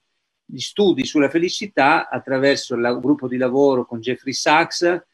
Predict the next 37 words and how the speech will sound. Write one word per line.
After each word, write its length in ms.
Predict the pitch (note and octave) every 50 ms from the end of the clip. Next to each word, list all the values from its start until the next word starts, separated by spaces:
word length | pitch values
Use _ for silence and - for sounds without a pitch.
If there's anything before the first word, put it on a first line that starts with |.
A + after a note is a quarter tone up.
| _ _ _ _ _ _
eh, 680 | - - C#3 C3+ C3 B2+ B2+ B2+ B2+ A#2+ A#2 A2+ - - _
e 160 | - E3 D3
con, 200 | - E3 D#3 D3
eh, 320 | D3 C#3 C3+ C3 B2 A#2 - -
l'Ac-, 380 | C#3 C3+ B2+ - E3+ D#3 -
Accademia 560 | - C#3 C#3 - E3 D3 C#3+ C#3+ C#3 C#3 C3
Pontificia 680 | C3+ C#3 C3+ B2 - B2 - D3+ D3 C#3+ - - B2 B2
delle 220 | A#2+ A#2+ A#2+ B2+
Scienze, 580 | B2 - - F#3 E3+ D#3+ D3+ D3 - E3+ D3 D3
più 140 | - C#3
recentemente 720 | B2+ C#3+ C3+ - - C3+ B2 B2+ D#3 C3 B2+ B2 A2+ - B2
anche 340 | A#2 A#2+ A#2+ A#2 - A#2 A2+
con 180 | - B2 A#2+
il 120 | A#2+ A#2 A2+
Centro 320 | - B2+ B2 A#2 - A2+
della 180 | A2+ A2+ A2+ A2
Felicità 540 | - A#2+ A#2+ A2 - - A#2 - A#2+ A2+
del 180 | A2 A2 G#2+ G#2
Bhutan, 480 | G#2+ D3+ - - A2+ G#2+ G#2 G#2+ G#2+ -
per 120 | - C#3
capire 360 | C3 - D3 - E3+ E3 D#3 E3+
meglio 420 | C#3 B2 A2+ A2 G#2+ A2 A2+ A#2
quali 200 | - C#3+ C3+ C3+
sono 320 | B2+ - - A2+ A2 A2
le 180 | A2 A2+ A#2 A#2
determinanti 800 | A#2 B2+ B2+ - _ - D3 C3 B2+ A#2+ A#2 A2+ A2+ A2 A2 A#2
della 200 | A2 A2 A2 G#2+
felicità 720 | - - C3+ C#3 C#3 C3+ - E3+ E3 - A#2 G#2+ G#2 - _ _ _ _ _ _ _ _ _
e 360 | - G3 F#3+ F#3 - - _ _ _ _ _ _ _ _ -
agirle, 500 | - D#3 C#3+ C3+ C3+ B2 A#2+ A#2 A2+ A#2
attuarle 600 | B2 C#3 C3 C#3 C#3+ C3 B2 B2 A#2+ A#2+ C3 C3+ -
nel 240 | C3 B2 B2 B2 A#2+
nostro, 500 | A#2 A#2 A2+ A2+ A2 - - A#2 A#2 A2
diciamo, 360 | G#2+ A2+ - - A#2+ A2+ G#2
contesto 460 | - - A2+ G2+ - A#2+ - - A#2+
professionale. 680 | - - G#2+ - A2+ G#2+ - B2 A#2 A2 G#2 G2 G2 - -
Infine, 680 | - G3+ F#3+ G3 - F#3+ F#3+ G3+ G#3 A3+ B3+ A#3+ -